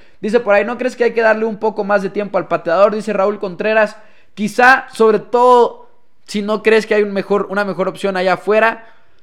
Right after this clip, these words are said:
pero yo creo que sí es un problema, yo creo que es un problema porque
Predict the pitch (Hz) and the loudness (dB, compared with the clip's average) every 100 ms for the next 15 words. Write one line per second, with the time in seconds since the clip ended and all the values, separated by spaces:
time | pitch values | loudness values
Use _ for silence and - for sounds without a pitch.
0 | - - 190 185 208 208 208 165 156 196 | -8 2 4 4 2 0 -4 -4 -6 -6
1 | 180 180 175 175 180 165 165 180 196 160 | -6 -6 -4 -2 -2 -2 -4 -4 -8 -8
2 | 185 175 170 180 190 185 165 - 160 143 | -12 -8 -6 -4 -6 -8 -10 -6 -4 -4
3 | 135 | -6